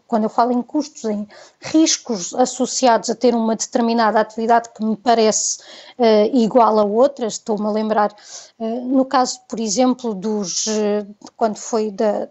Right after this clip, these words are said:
do futebol, que se falava muito, o futebol ser um espetáculo ao ar livre, porque é que não era comparável a outros espetáculos? Pois, porque há aquela dimensão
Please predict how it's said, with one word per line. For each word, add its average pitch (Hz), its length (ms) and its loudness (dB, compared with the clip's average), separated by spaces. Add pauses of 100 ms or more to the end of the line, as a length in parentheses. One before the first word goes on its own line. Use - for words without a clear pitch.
do 214 160 -6
futebol, 277 420 0
que - 120 -8
se - 100 -10
falava 220 360 -2
muito, 254 400 0
o 208 140 -6
futebol 254 460 2
ser 247 220 0
um 214 80 -2
espetáculo 214 680 -4
ao 208 160 4
ar 208 220 2
livre, 254 420 0
porque - 200 -6
é 208 40 -4
que 214 100 -10
não 220 140 -4
era 220 140 0
comparável 220 580 -2 (420)
a 226 60 -6
outros 214 220 -4
espetáculos? 277 500 -4
Pois, 185 160 -2
porque - 300 -10
há 202 60 0
aquela 214 340 -2
dimensão 247 840 2